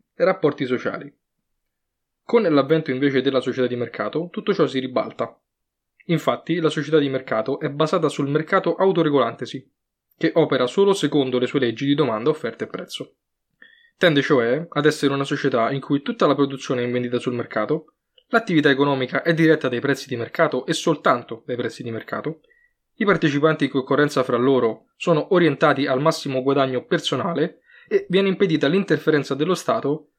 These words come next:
nel meccanismo dei prezzi e nella distribuzione dei redditi. Il mercato autoregolantesi non solo è sradicato dalla società,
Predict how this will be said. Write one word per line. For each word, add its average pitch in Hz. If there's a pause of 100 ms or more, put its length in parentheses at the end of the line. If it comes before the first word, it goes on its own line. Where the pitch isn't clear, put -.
nel 160
meccanismo 156
dei 156
prezzi -
e 151
nella 143 (100)
distribuzione 165
dei 117
redditi. 110 (500)
Il 202
mercato 175
autoregolantesi 131
non 165
solo 175
è 135
sradicato 127
dalla 123
società, 120